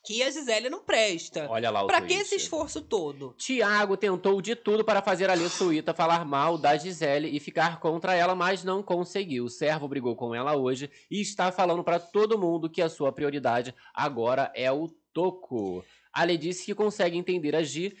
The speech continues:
Speaker 2: e está se dando bem com ela, né? Já dando aquela esquivada da situação ali com o Servo, não é mesmo?
Speaker 1: Vamos ver um trechinho e a gente tira nossas próprias conclusões.
Speaker 2: Só um trechinho.
Speaker 1: Mas a insistência dele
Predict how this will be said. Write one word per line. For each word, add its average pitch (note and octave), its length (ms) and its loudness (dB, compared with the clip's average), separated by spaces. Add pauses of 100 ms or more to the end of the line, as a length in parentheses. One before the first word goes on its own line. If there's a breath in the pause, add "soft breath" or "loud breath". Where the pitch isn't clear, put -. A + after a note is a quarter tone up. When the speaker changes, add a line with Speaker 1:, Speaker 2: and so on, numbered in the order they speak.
(140 loud breath)
Speaker 2:
e G3+ 100 -4
está E3 360 0
se G3 120 -10
dando D3+ 400 -4
bem C3 300 -4
com C#3+ 360 -4
ela, A#2+ 380 -2
né? A2+ 140 -6
Já C#3 100 -2
dando C3 200 -2
aquela B2+ 240 -2
esquivada A#2 760 -2
da A2+ 120 -2
situação A#2 480 -6
ali A2+ 160 -6
com A#2 120 -14
o C#3+ 60 -12
Servo, F2 440 -8
não F#2 80 -10
é F#2+ 40 -10
mesmo? G2+ 140 -6
Speaker 1:
Vamos F4 240 -2
ver A#3 120 -2
um A#3 80 -6
trechinho A3 600 -4
e C#4+ 100 -2
a B3+ 80 2
gente A3+ 240 -6
tira G#3 200 -4
nossas F#3+ 300 -6
próprias F3+ 300 -6
conclusões. F#3+ 760 -2
Speaker 2:
Só G3+ 320 0
um G3 60 -2
trechinho. F3 320 -6
Speaker 1:
Mas B3+ 260 4
a C4 80 4
insistência D#4 1080 -2
dele A3 680 2